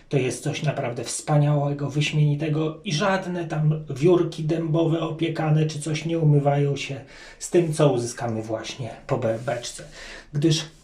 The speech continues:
beczka oddycha i nadaje naprawdę taki wspaniały, szlachetny smak temu, co uzyskamy aby mojej psocie nadać jeszcze lepszego, takiego wyrazistego smaku,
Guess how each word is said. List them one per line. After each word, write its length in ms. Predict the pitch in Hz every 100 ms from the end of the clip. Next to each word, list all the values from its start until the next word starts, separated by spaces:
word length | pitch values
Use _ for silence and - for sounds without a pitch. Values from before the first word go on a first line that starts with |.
| _ -
beczka 480 | 156 156 151 143 139
oddycha 760 | 185 170 160 180 175 175 160 151 - - - -
i 100 | 156
nadaje 480 | 143 143 143 143
naprawdę 600 | 143 135 143 131 131 135 131 - - - -
taki 440 | - - 143 - - _ -
wspaniały, 920 | - - - 170 165 165 165 160 151 -
szlachetny 840 | - - 151 - 147 143 - 120
smak 460 | 107 - 120 120 - - - - - -
temu, 380 | 196 180 160 -
co 180 | - 247
uzyskamy 680 | 135 113 117 - - 113 - - - - - - - - - - _ _ _ _ -
aby 240 | 170 175
mojej 320 | 208 233 220
psocie 460 | 170 - 170 - 175
nadać 360 | 180 180 170
jeszcze 260 | 185 170 175
lepszego, 460 | 165 165 196 180 170
takiego 360 | 151 175 160
wyrazistego 680 | 143 175 147 139 - 175 151
smaku, 480 | - 170 170 175 170